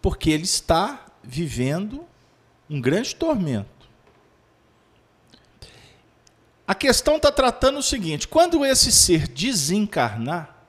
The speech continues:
ele vai se recordar dessas experiências? Aqui o texto tá dizendo que não. E que, inclusive, se ele desencarnar ainda nesse processo,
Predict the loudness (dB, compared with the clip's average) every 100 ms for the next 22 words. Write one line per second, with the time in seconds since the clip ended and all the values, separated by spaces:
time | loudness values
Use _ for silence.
0 | _ _ _ _ _ _ _ _ _ _
1 | _ 2 6 8 8 6 6 6 6 6
2 | 4 6 6 6 4 0 -2 -2 -4 -4
3 | -4 0 0 0 -2 -4 -6 -8 _ _
4 | _ _ _ _ _ _ _ _ _ _
5 | _ _ _ _ _ _ _ _ -4 -4
6 | -2 -2 -2 0 0 0 -2 -4 -2 -4
7 | -6 -6 -6 -8 _ _ _ _ _ _
8 | _ _ _ _ _ _ _ _ _ _
9 | -14 -14 -16 -20 -8 -4 2 4 4 2
10 | 2 2 2 2 2 -2 -2 2 2 8
11 | 8 8 6 0 2 2 2 4 4 6
12 | 6 6 4 6 4 4 2 0 -2 -2
13 | -2 -2 -2 -8 -12